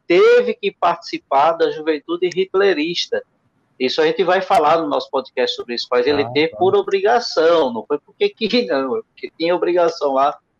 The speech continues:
Speaker 1: as questões lá da, da época, né? Mas nós vamos bater um papo sobre isso logo, logo, tá bom?
Speaker 2: Se Deus quiser.
Speaker 1: É isso mesmo, Tiago. Então, vamos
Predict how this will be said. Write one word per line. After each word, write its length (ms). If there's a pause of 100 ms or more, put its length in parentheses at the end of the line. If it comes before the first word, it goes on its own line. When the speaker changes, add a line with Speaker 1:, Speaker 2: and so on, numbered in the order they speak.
(120)
Speaker 1:
as 120
questões 420
lá 460 (180)
da, 460
da 220
época, 540 (280)
né? 160 (1000)
Mas 920 (240)
nós 160
vamos 200
bater 260
um 80
papo 360
sobre 460
isso 280 (140)
logo, 220
logo, 200 (340)
tá 100
bom? 280 (500)
Speaker 2:
Se 120
Deus 220
quiser. 240
Speaker 1:
É 40
isso 160
mesmo, 360
Tiago. 360 (500)
Então, 380 (800)
vamos 560